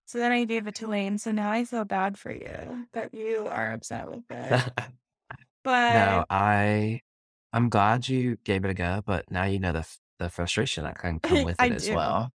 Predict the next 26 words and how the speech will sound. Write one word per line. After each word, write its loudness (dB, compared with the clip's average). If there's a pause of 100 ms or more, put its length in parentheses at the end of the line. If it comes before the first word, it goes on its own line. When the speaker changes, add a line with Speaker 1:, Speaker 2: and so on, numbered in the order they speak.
(160)
Speaker 1:
I 2
do. -6 (100)
I, 2 (260)
I -2
will -2
say, -2 (220)
as 2
a 4
Gen 0
Zer, -2
I 2
hate -4 (220)
technology. -6 (180)
I 2
just, -4 (140)
I 4
know 6
it 0 (240)
helps -2
us -2
in 4
so -2
many -6
ways, -12 (140)
but 0
I 2